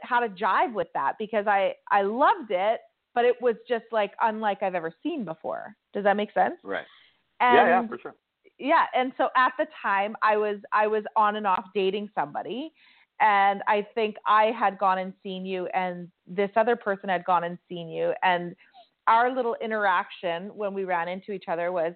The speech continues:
Speaker 1: my belief was that it was a conflict of interest, right?
Speaker 2: Right.
Speaker 1: And,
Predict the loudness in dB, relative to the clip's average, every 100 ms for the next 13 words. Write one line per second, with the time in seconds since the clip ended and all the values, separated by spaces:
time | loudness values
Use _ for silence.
0 | _ 2 4 4 4 0 0 -2 -6 0
1 | 0 0 -6 -6 -4 -4 -4 -6 -2 -2
2 | 0 -2 -2 -6 _ _ _ _ _ _
3 | 4 4 4 0 -14 -20 -20 -6 -2 2
4 | 4 4 4 0 -8